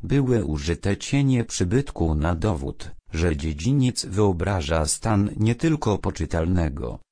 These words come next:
ale także ożywionego usprawiedliwienia,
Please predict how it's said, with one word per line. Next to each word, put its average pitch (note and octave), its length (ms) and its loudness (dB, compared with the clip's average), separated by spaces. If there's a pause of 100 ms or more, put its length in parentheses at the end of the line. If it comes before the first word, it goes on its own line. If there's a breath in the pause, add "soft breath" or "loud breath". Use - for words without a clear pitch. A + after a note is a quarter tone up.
ale D#2+ 220 0
także A#2+ 500 0
ożywionego F#2 840 0
usprawiedliwienia, D#2+ 1300 -2